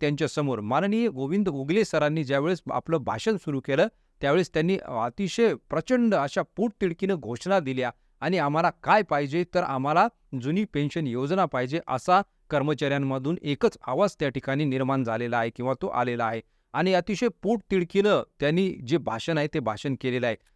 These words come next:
त्यामध्ये अनेक मुद्दे त्यांनी मांडलेले आहेत. सगळ्यात महत्त्वाचा जो मुद्दा आहे तो त्यांनी असा मांडला की उद्धव ठाकरे साहेबांना उद्देशून अशा, अशा पद्धतीने ते भाषण त्यांनी केलं. त्यामध्ये महत्त्वाचा मुद्दा त्यांनी असा मांडला की "उद्धव ठाकरे साहेब, आम्ही तुम्हाला मानतो आणि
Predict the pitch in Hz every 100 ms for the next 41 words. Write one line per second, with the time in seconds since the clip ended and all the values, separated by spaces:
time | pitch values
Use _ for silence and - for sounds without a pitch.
0 | _ 151 180 208 - 175 156 127 147 208
1 | - 151 147 131 123 123 120 120 175 -
2 | 131 156 170 123 123 165 214 190 175 127
3 | 127 143 139 - 156 131 139 131 - 151
4 | 120 117 170 - _ _ - 214 240 -
5 | 170 131 131 202 226 139 156 - 180 233
6 | 165 151 175 226 240 196 190 262 220 160
7 | 170 - 139 - 139 123 110 - 69 117
8 | 127 214 170 151 160 156 165 120 113 156
9 | 135 123 123 - 117 175 - _ _ 139
10 | 175 202 220 123 127 143 226 220 202 180
11 | 165 160 156 - 143 135 135 160 185 131
12 | 120 190 170 135 151 135 143 147 127 135
13 | 143 127 131 110 110 151 165 147 175 _
14 | _ - 143 185